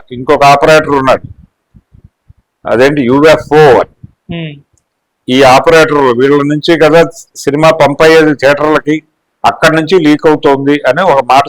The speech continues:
Speaker 1: చెప్పి పుష్ప టూ వన్ వీక్ బ్యాకే వాళ్ళు డౌన్లోడ్ చేశారు అని చెప్పాడు ఆయన.
Speaker 2: హ్మ్.
Speaker 1: వన్ వీక్ బ్యాక్ డౌన్లోడ్ అయినప్పటికీ ఇమ్మీడియట్ గా రిలీజ్ చేయకుండా హోల్డ్ చేయటం వలన వీళ్ళందరూ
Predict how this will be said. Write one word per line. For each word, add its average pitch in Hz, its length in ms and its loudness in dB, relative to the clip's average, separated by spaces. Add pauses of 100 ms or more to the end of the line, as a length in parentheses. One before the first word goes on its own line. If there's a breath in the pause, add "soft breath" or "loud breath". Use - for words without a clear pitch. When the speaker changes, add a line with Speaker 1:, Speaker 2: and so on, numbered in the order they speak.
Speaker 1:
చెప్పి 131 260 -4 (160)
పుష్ప 175 320 -2 (160)
టూ 175 100 2 (220)
వన్ 135 220 0
వీక్ 170 280 0
బ్యాకే 151 360 2
వాళ్ళు 151 220 2
డౌన్లోడ్ 151 440 2
చేశారు 135 420 0
అని 147 140 -6
చెప్పాడు 127 320 -2
ఆయన. - 100 -10 (360)
Speaker 2:
హ్మ్. 156 240 -12 (840)
Speaker 1:
వన్ 135 240 0
వీక్ 180 300 0
బ్యాక్ 160 200 2 (100)
డౌన్లోడ్ 160 440 2
అయినప్పటికీ 151 600 -2 (1500)
ఇమ్మీడియట్ 170 500 2
గా 180 60 4 (100)
రిలీజ్ 151 320 0
చేయకుండా 160 380 0 (100)
హోల్డ్ 151 320 0
చేయటం 147 480 2 (120)
వలన 151 240 2 (920)
వీళ్ళందరూ 135 380 0